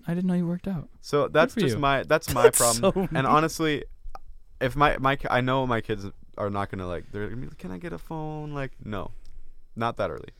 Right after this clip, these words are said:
Speaker 1: Okay, here's the thing, though,
Speaker 2: When
Speaker 1: is
Speaker 2: you, when
Speaker 1: that
Speaker 2: you
Speaker 1: we
Speaker 2: need
Speaker 1: say
Speaker 2: a
Speaker 1: that.
Speaker 2: phone to rely on, you can get a phone.
Speaker 3: Yeah.
Speaker 1: But do you think we are in a,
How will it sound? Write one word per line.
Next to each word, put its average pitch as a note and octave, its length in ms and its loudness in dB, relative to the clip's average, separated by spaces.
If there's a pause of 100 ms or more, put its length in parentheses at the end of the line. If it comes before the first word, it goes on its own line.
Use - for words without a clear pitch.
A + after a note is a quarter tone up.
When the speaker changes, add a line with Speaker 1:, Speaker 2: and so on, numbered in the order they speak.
(160)
Speaker 1:
Okay, D#3+ 300 0
here's G3+ 240 4
the E3+ 80 -2
thing, E3+ 240 2
though, G#2+ 140 2
Speaker 2:
When B2 100 4
Speaker 1:
is C3+ 60 6
Speaker 2:
you, D#3 160 4
when D3+ 200 4
Speaker 1:
that C#3+ 60 0
Speaker 2:
you D3+ 80 2
Speaker 1:
we D3 80 4
Speaker 2:
need D#3 120 2
Speaker 1:
say F3 80 6
Speaker 2:
a - 40 10
Speaker 1:
that. D3 100 2
Speaker 2:
phone B2 280 2
to C3 120 -4
rely A2+ 420 0
on, F#2 380 -4
you G2 80 -10
can F#2+ 160 -10
get F2+ 100 -6
a F2+ 40 -6
phone. G#2 260 -10
Speaker 3:
Yeah. G2+ 380 -6
Speaker 1:
But D3+ 160 8
do E3 100 2
you G3+ 140 6
think B3 260 2
we F#3+ 140 4
are F3+ 100 4
in E3+ 120 4
a, D#3 100 0